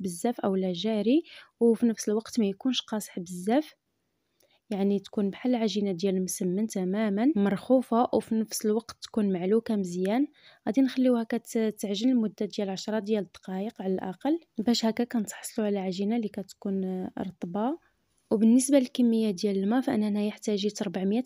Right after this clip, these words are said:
مليلتر، وبطبيعة الحال كيبقى على حسب نوعية الدقيق، فكاين دقيق اللي كيتشرب أو لا كيتحتاج الماء بزاف، وكاين اللي الدقيق ما كيتشربش بزاف ديال الماء. فمن الأحسن، آه، تضيفوا الماء تدريجيًا وانتم كتشوفوا ولا كتعطيو العجين ديالكم.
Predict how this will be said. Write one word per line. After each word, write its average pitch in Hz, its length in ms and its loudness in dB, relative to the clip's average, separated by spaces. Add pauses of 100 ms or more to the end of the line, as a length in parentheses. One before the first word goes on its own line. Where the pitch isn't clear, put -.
مليلتر، 208 600 0 (320)
وبطبيعة 240 380 2
الحال - 280 -6
كيبقى 226 340 -2
على 208 140 -2
حسب 202 420 -4
نوعية 190 400 -2 (120)
الدقيق، 196 600 -6
فكاين 196 640 0
دقيق - 360 -6
اللي 214 120 0
كيتشرب 202 640 -6
أو 208 220 -2
لا 196 80 -2
كيتحتاج 196 540 -6
الماء 196 200 -4
بزاف، 226 460 -2 (380)
وكاين 294 300 2
اللي 214 100 0
الدقيق - 420 -6
ما 214 80 -2
كيتشربش 202 600 -8
بزاف 202 240 -4 (120)
ديال 185 220 -2
الماء. 190 220 -2 (460)
فمن 196 760 -4
الأحسن، 247 580 -2
آه، - 440 -6
تضيفوا 220 380 -2
الماء 208 200 -2
تدريجيًا 190 800 -4 (160)
وانتم 247 440 -2
كتشوفوا 202 600 -8
ولا 196 140 -4
كتعطيو 247 400 -6
العجين 190 400 -8
ديالكم. 185 440 -12